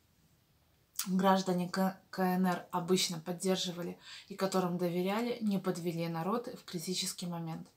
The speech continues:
От себя добавлю, ну, я же читаю, это автор статьи. Китай таки, э, показал,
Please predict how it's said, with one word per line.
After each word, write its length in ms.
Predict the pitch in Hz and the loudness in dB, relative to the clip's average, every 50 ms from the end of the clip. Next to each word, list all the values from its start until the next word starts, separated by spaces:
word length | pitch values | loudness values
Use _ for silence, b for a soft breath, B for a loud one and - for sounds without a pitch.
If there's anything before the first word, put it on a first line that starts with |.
| _ B B B B B B B B | _ B B B B B B B B
От 160 | - 190 - | -10 -8 -4
себя 260 | - 202 185 214 226 247 | -4 -2 2 4 4 4
добавлю, 640 | 262 240 190 208 190 180 175 180 180 175 170 190 - - _ _ _ _ _ - | 4 2 4 4 4 4 4 4 0 -4 -6 -8 -10 -14 _ _ _ _ _ -2
ну, 280 | 226 208 190 185 180 - - _ - | 0 0 0 0 -2 -6 -14 _ -16
я 200 | - - 185 175 | -10 -8 -6 -6
же 100 | - - | -4 -6
читаю, 300 | - - - 269 - - | -6 -8 -6 -4 -4 -4
это 140 | - 180 175 | -4 -4 -6
автор 220 | 165 - - - | -6 -6 -8 -10
статьи. 380 | - - 202 190 - 202 - - B B B B B B B B B B - | -10 -10 -10 -10 -10 -12 -12 -14 B B B B B B B B B B -4
Китай 760 | - 214 220 - 226 233 240 254 269 269 247 - - 170 - | -4 -2 2 4 6 8 8 8 8 6 4 2 0 -2 -2
таки, 460 | - 214 208 - - 214 214 214 214 208 | -4 -4 -4 -2 0 2 4 4 4 4
э, 300 | 190 - - - 208 208 | 2 0 0 -2 -4 -4
показал, 800 | - - 214 - 220 214 - - 196 196 185 185 180 185 - | -4 -4 -2 0 2 2 2 4 6 6 8 8 6 4 0